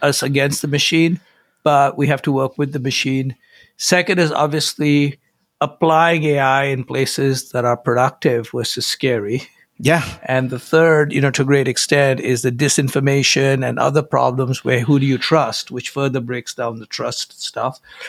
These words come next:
Speaker 1: Which we have already begun to see with these deep fake videos of whether it's Tom Cruise or a Drake video, et cetera.
Speaker 2: Yes.
Speaker 1: Uh, so at some particular stage, as I basically say, and you may be old enough to remember this ad campaign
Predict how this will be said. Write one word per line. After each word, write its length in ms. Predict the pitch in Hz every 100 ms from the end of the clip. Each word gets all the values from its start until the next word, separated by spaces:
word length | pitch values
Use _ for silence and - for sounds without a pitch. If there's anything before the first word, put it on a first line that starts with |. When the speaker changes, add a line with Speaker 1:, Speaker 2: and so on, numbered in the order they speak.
| - - _ -
Speaker 1:
Which 200 | 156 143
we 60 | 165
have 100 | 151
already 220 | 156 160
begun 300 | 143 139 139
to 80 | 135
see 280 | - 151 139
with 180 | 131 127
these 240 | 131 117
deep 260 | 123 135 -
fake 300 | 135 123 123
videos 480 | 131 135 131 131
of 100 | 127
whether 260 | 120 123 127
it's 200 | 117 -
Tom 320 | 139 123 127
Cruise 440 | 120 135 131 127 127
or 120 | 117
a 80 | 117
Drake 380 | 127 123 127 117
video, 520 | 123 127 131 131 - -
et 120 | -
cetera. 420 | 127 117 - - _ -
Speaker 2:
Yes. 340 | 175 196 123
Speaker 1:
Uh, 260 | 135 131 131 - - - _
so 180 | - 165
at 120 | 151
some 180 | - 185
particular 480 | 180 - 175 160 151
stage, 420 | - 165 165 156
as 140 | 135 139
I 120 | 139
basically 500 | 139 139 143 139 135
say, 360 | - 147 131
and 100 | 127
you 100 | 131
may 140 | 143 139
be 140 | 135
old 240 | 151 143 143
enough 280 | 143 131
to 60 | 135
remember 440 | 127 131 135 131
this 220 | 127 123 135
ad 280 | 139 147
campaign 600 | 143 127 127 131 123 127